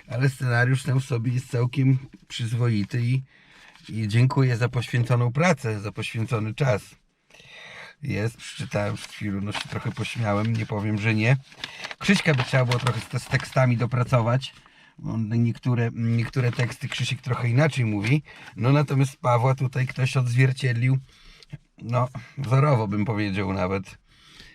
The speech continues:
Także dobre, dobre, dobre, nie powiem, że nie. Słuchajcie, ja to przytrzymam na razie. Oczywiście tam, jeżeli ja znajdę tak dokładnie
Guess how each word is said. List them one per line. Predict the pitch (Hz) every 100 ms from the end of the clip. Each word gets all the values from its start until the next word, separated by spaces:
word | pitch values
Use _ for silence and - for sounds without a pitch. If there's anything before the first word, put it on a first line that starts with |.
| -
Także | 95 95 101
dobre, | 117 110 104 101
dobre, | 117 104 98 92 - 117
dobre, | 104 107 92 101
nie | 104
powiem, | 135 131 135
że | 127 131
nie. | 104 95 _ - - - - -
Słuchajcie, | - 113 107 -
ja | 110
to | 120
przytrzymam | - - 120 208 196 175
na | 160
razie. | 143 131 120 120 - _ _ - _ _ _ - -
Oczywiście | - 113 113 - 123
tam, | 117 113 110 - - - -
jeżeli | 95 110 113 -
ja | 113
znajdę | 101 120 117
tak | 117 107
dokładnie | 113 - 120 117